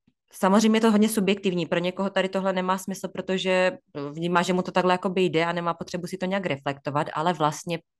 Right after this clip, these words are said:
pokud někdo s nějakým plánem začíná, a často to si myslím, že je, eh, takové pěkné na začátku toho nového roku, když si dáváme nová předsevzetí, tak vlastně je to taky nějaký ten plán, tak třeba si říct za ty dva týdny nebo za měsíc,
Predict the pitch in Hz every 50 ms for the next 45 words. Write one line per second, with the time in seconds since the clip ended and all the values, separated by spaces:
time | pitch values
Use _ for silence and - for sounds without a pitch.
0 | _ - - - _ _ - 143 - 170 160 - - 165 165 165 165 175 170 180
1 | 160 160 - 180 175 - 170 170 180 175 - 160 156 - 180 175 - - - -
2 | 185 185 - 190 190 202 190 190 190 - - - - _ - - 196 190 185 190
3 | 208 202 190 185 196 180 185 185 185 185 180 175 - 160 165 170 170 170 170 170
4 | - 175 - 185 165 180 170 - - 165 - 196 175 175 175 175 - 185 185 185
5 | 180 - 196 190 196 185 190 180 190 196 190 180 185 202 202 208 190 196 190 202
6 | 185 180 180 180 185 180 185 185 185 202 196 - - 190 185 - 196 180 165 180
7 | 175 - 170 - 156 156 156 143 151 175 175 180 175 - 139 - 165 160 160 147
8 | 139 147 151 - 156 156 151 - 160 143 131 135 147 - - - - - - -
9 | - 156 - - 202 185 202 202 202 233 233 233 254 - - 185 175 185 180 151
10 | 143 160 156 156 - - 170 156 151 156 156 156 151 151 160 156 170 160 156 160
11 | 156 156 - 170 160